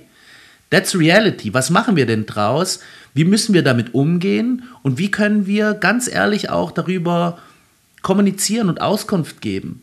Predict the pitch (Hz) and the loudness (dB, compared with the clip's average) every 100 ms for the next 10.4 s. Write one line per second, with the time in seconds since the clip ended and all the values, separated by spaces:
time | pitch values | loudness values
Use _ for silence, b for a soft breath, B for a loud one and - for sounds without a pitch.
0 | _ _ 139 147 190 240 226 196 - 165 | _ _ -4 0 0 2 0 -2 -2 -2
1 | 202 - 175 170 180 170 156 170 170 - | -2 -4 -4 -2 -2 -4 -4 -4 -4 -6
2 | 131 104 90 78 - 143 165 175 208 226 | -6 -6 -8 -8 -6 -4 0 2 2 2
3 | 214 - 160 185 190 185 180 180 180 180 | 0 -2 0 2 0 -2 -2 -2 -4 -6
4 | B B B B B 147 147 196 165 139 | B B B B B -2 2 2 2 0
5 | 147 139 123 170 233 254 262 B B B | 2 2 2 0 0 0 0 B B B
6 | 143 151 147 - 208 247 - 190 175 165 | 0 0 0 0 0 0 0 0 0 -2
7 | 160 156 170 160 143 139 180 - 165 151 | 0 0 0 -2 -2 -2 -2 -4 -6 -8
8 | B B 123 127 - 165 185 - B B | B B -4 -2 2 4 4 0 B B
9 | _ 127 117 131 131 - - 151 - 208 | _ -2 -2 -4 -4 -6 -4 -4 -2 -4
10 | - 160 156 156 | -6 -4 -2 -2